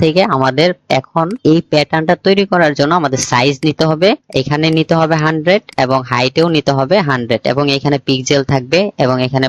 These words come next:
বাহাত্তর রেজুলেশনই থাকবে এবং কালার থাকবে আট জিবি এবং এইট বিটি থাকবে। শুধু আমরা এখানে হাইট এবং ওয়েটটা নিব হচ্ছে হান্ড্রেড করে। তো নেওয়ার পরে ক্রিয়েটে ক্লিক করব। আর্টবোর্ডটা শো করার পরে আমরা এখান থেকে চলে যাব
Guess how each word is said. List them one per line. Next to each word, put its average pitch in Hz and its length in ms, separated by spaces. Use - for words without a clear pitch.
বাহাত্তর 127 420
রেজুলেশনই 147 640
থাকবে 143 260
এবং 135 100
কালার 135 300
থাকবে 151 280
আট 127 180
জিবি 117 220
এবং 151 120
এইট 135 120
বিটি 131 200
থাকবে। 107 280
শুধু 165 180
আমরা 180 140
এখানে 160 240
হাইট 147 220
এবং 143 120
ওয়েটটা 139 420
নিব 151 140
হচ্ছে - 220
হান্ড্রেড 135 320
করে। 120 160
তো 135 140
নেওয়ার 170 300
পরে 151 120
ক্রিয়েটে 139 380
ক্লিক 120 240
করব। 113 140
আর্টবোর্ডটা 139 400
শো 165 160
করার 165 240
পরে 165 180
আমরা 151 140
এখান 160 180
থেকে 156 140
চলে 160 200
যাব 139 120